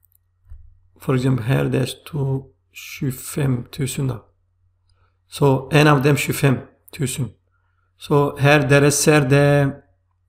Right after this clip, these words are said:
icke helt i mitten då. Så den är cirka, den är cirka tvåhundratjugotusen. Nej. Icke sjuhundratusen, det blir så mer.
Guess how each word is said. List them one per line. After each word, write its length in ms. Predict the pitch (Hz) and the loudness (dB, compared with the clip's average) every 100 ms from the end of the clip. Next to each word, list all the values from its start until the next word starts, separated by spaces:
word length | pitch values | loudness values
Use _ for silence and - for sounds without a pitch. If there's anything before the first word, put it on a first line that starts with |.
| _ _ _ _ | _ _ _ _
icke 320 | - 135 - 139 | -10 -6 0 2
helt 240 | 143 - | 2 2
i 60 | 135 | 2
mitten 400 | 139 135 147 131 | 2 0 -2 -2
då. 180 | 113 - | -2 -8
Så 220 | - 143 | -6 -2
den 180 | 131 135 | 0 0
är 80 | 131 | 0
cirka, 600 | - 151 - 143 135 - _ _ _ _ _ _ _ _ _ _ _ _ _ _ _ _ _ _ | -4 -8 -4 -2 -2 -6 _ _ _ _ _ _ _ _ _ _ _ _ _ _ _ _ _ _
den 180 | 170 147 | -2 0
är 60 | 135 | 0
cirka 800 | - 156 - 147 143 143 139 135 _ _ _ _ _ _ _ - - _ _ _ _ _ _ _ - | -2 -4 -2 0 0 0 -2 -8 _ _ _ _ _ _ _ -20 -20 _ _ _ _ _ _ _ -10
tvåhundratjugotusen. 1400 | 165 143 135 135 139 - - 135 131 131 - - 147 - _ _ _ _ 151 143 131 127 123 | -4 0 0 0 -2 -4 -2 0 0 -2 -10 -12 -12 -14 _ _ _ _ -8 -4 -4 -4 -4
Nej. 300 | 135 127 - _ _ _ _ _ _ _ _ _ _ _ _ _ _ _ _ | -4 -6 -10 _ _ _ _ _ _ _ _ _ _ _ _ _ _ _ _
Icke 280 | - - 156 | -20 -14 -12
sjuhundratusen, 840 | - 147 135 123 - 131 127 - | -8 -4 -4 -4 -6 -6 -8 -8
det 100 | - | -12
blir 140 | 127 127 | -8 -8
så 220 | - 143 | -8 -8
mer. 220 | 127 123 | -8 -10